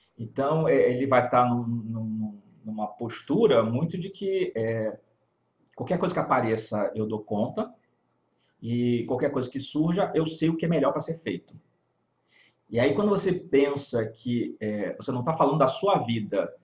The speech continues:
mas da vida de outra pessoa, tem que tomar cuidado pra não atropelar. Ou puxar pra si o problema, tipo, "Não, eu resolvo, espera aí que eu resolvo tudo isso pra você." Ou você querer impor pra pessoa que, assim, "Não, melhor fazer assim, assim, assado."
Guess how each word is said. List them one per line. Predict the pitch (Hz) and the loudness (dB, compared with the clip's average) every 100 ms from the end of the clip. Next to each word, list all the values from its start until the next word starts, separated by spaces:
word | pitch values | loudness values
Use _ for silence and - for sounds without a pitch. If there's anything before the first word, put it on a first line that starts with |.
| _ _ | _ _
mas | 107 113 117 | -2 0 2
da | 117 | 2
vida | 104 120 110 | 2 0 0
de | 113 | 0
outra | 113 170 143 | 2 2 0
pessoa, | - 107 - 254 165 113 98 - _ _ _ | -2 -4 0 2 4 4 0 -6 _ _ _
tem | 113 | -8
que | 117 | -4
tomar | 123 127 | -2 -2
cuidado | 135 120 110 117 139 175 | -2 0 6 8 6 4
pra | 170 139 | 0 0
não | 143 | 0
atropelar. | 170 180 - 220 190 - - _ _ _ _ _ _ _ _ _ _ _ _ _ _ _ _ _ _ _ _ _ _ _ _ _ _ _ _ _ _ - | -2 -4 -6 -2 0 -2 -6 _ _ _ _ _ _ _ _ _ _ _ _ _ _ _ _ _ _ _ _ _ _ _ _ _ _ _ _ _ _ -4
Ou | 123 175 | 0 2
puxar | 160 156 151 | 0 0 0
pra | 160 143 | 0 -2
si | - - 131 175 233 - | -2 -8 -2 0 0 -4
o | 120 | -6
problema, | - 120 107 107 131 117 | -2 -2 0 0 0 0
tipo, | 127 143 | -2 -2
"Não, | 190 160 | 2 4
eu | 131 | 4
resolvo, | 135 123 - | 4 0 -2
espera | - 165 143 | -4 2 4
aí | 135 | 4
que | 139 | 2
eu | |
resolvo | 123 120 117 | 2 0 -4
tudo | 123 | -8
isso | - | -10
pra | - | -6
você." | 98 95 - 110 170 - _ _ _ _ _ _ _ | -6 -6 -4 0 0 -2 _ _ _ _ _ _ _
Ou | - 175 240 | 2 10 10
você | 254 247 | 10 8
querer | 220 214 | 6 6
impor | 220 - 214 | 4 4 4
pra | - | 4
pessoa | 208 - 208 | 0 2 0
que, | 202 | 0
assim, | - | 0
"Não, | 220 208 123 | 4 4 4
melhor | 135 135 202 | 2 4 4
fazer | 202 175 | 4 2
assim, | 202 - 208 | 0 0 -2
assim, | 214 - | -2 -2
assado." | 233 - 139 156 104 | -6 2 4 4 0